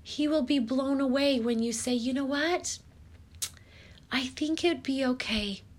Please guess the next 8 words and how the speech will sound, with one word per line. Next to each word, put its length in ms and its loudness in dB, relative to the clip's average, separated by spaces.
You've 220 -2
worked 280 2
hard. 380 2
You've 140 -2
had 240 2
a 40 2
big 320 -2
week. 440 -2